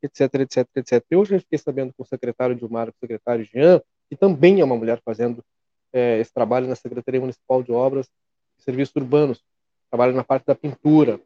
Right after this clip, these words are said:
alguma coisa assim, mas ela também será, é, é, parte da equipe que está trabalhando lá na recuperação do Parque Internacional.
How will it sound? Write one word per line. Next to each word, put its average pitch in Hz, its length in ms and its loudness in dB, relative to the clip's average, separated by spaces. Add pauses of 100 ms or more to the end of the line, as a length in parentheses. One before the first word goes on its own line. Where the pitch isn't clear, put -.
alguma 117 240 -6
coisa 117 220 -6
assim, - 140 -18
mas 131 140 -2
ela 123 140 0
também 160 320 2
será, 127 360 -2 (560)
é, 120 520 0 (280)
é, 117 240 -2 (120)
parte 165 280 4
da 143 80 0
equipe 143 300 -2
que 135 100 -8 (800)
está 175 300 4
trabalhando 143 580 0 (320)
lá 123 380 -2 (400)
na 127 300 -10
recuperação 120 840 -6
do 120 380 -6
Parque 110 320 -4
Internacional. 107 680 -6